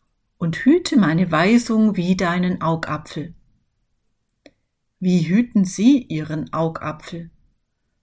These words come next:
Wann schließen Sie Ihre Lider über den Augen?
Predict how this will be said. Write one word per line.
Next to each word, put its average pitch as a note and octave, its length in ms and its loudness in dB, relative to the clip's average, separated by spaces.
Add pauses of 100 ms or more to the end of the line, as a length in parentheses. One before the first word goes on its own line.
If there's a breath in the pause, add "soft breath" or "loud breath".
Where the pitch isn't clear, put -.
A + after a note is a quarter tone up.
(200)
Wann G3 260 2
schließen G#3+ 540 0
Sie F#3+ 160 -4
Ihre E3+ 280 -2
Lider A3+ 480 2
über F3+ 240 2
den E3 260 -4
Augen? E3+ 460 -4